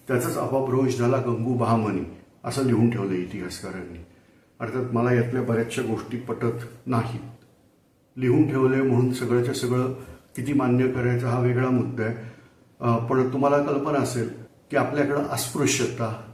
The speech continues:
जातीभेद हे फार पराकोटीचे पोचले होते इंग्रजांनी लिहिलेला इतिहास वाचला तर. म्हणजे ही ब्राह्मण मंडळी अशी होती की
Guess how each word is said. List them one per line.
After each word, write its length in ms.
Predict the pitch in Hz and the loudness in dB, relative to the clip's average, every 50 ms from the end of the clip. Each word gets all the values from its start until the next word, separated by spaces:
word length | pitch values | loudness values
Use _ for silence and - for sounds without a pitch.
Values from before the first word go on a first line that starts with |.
| - _ _ _ _ _ _ _ _ _ _ _ - | -20 _ _ _ _ _ _ _ _ _ _ _ -4
जातीभेद 800 | 123 113 120 - 139 135 120 - - 101 110 107 107 - - - - - _ _ _ _ _ _ 139 | -4 -4 -2 -2 -2 -2 -2 -2 -4 -4 -4 -6 -6 -8 -10 -16 -20 -20 _ _ _ _ _ _ -6
हे 60 | 143 | -6
फार 320 | 147 143 - - - 151 | -6 -6 -6 -6 -4 -6
पराकोटीचे 840 | 151 - - - 131 127 151 170 165 180 175 175 175 180 170 180 185 | -6 -8 -6 -4 -2 0 0 2 4 4 4 4 2 -2 2 4 4
पोचले 360 | 175 - 127 - 123 123 120 | 4 4 2 0 2 0 0
होते 220 | 110 107 - 123 117 | 0 0 2 0 0
इंग्रजांनी 500 | 104 110 117 123 117 117 120 117 113 113 | 2 2 0 0 2 2 2 2 2 2
लिहिलेला 320 | 113 104 104 110 113 113 | 0 -2 -2 -2 -2 -2
इतिहास 400 | 110 104 110 120 113 104 104 117 | -2 -2 -2 -4 -4 -4 -4 -6
वाचला 300 | 110 101 - - 110 104 | -6 -8 -8 -8 -8 -8
तर. 180 | 98 - 113 104 90 - - - - _ _ _ _ _ _ _ _ _ _ _ _ - | -8 -8 -8 -8 -8 -10 -14 -18 -20 _ _ _ _ _ _ _ _ _ _ _ _ -4
म्हणजे 220 | 123 127 135 143 | -2 0 2 2
ही 60 | 151 | 2
ब्राह्मण 320 | 135 131 123 123 135 143 147 | 2 2 4 4 4 4 6
मंडळी 400 | 147 147 143 139 143 143 143 139 | 4 4 4 2 2 2 2 2
अशी 220 | 127 120 - 151 | 2 0 2 4
होती 500 | 147 127 120 123 123 120 92 90 - - - - - _ _ _ _ _ - | 4 4 4 4 0 -2 -2 -4 -6 -10 -14 -18 -20 _ _ _ _ _ -6
की 400 | 143 143 143 143 143 143 - - | -2 0 2 4 6 4 4 4